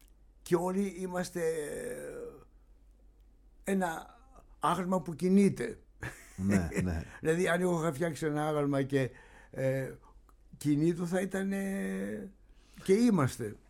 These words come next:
Speaker 2: Όλο αυτό, λοιπόν, που συζητάω και ακού-, ακού-, συζητάμε και ακούω από εσάς να μου λέτε, ουσιαστικά διαμορφώνει ένα, α, πεδίο μέσα στο οποίο συνυπάρχουν το παρελθόν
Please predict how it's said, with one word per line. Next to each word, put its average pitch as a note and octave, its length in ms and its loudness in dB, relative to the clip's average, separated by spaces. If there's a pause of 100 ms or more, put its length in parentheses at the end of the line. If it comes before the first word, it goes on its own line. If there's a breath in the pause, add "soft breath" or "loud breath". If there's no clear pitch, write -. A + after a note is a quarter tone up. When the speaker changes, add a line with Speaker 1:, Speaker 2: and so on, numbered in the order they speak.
Speaker 2:
Όλο C3+ 240 8
αυτό, D#3 220 4
λοιπόν, D3+ 380 0
που B2 180 2
συζητάω G#2+ 460 2
και A#2+ 100 2
ακού-, A2 380 2
ακού-, F#2 720 -2
συζητάμε G2 380 0
και G2 120 0
ακούω G#2+ 280 2
από F2+ 180 0
εσάς F#2 320 0
να E2+ 140 0
μου D#2 300 -2
λέτε, C3 520 2
ουσιαστικά B2 800 0 (440 soft breath)
διαμορφώνει G#2 960 2
ένα, A#2+ 640 4
α, E2 480 -2
πεδίο F#2+ 720 2
μέσα C3 340 0
στο G#2+ 280 4
οποίο A2+ 340 4
συνυπάρχουν G2+ 800 4
το F2 100 -2
παρελθόν G#2+ 760 0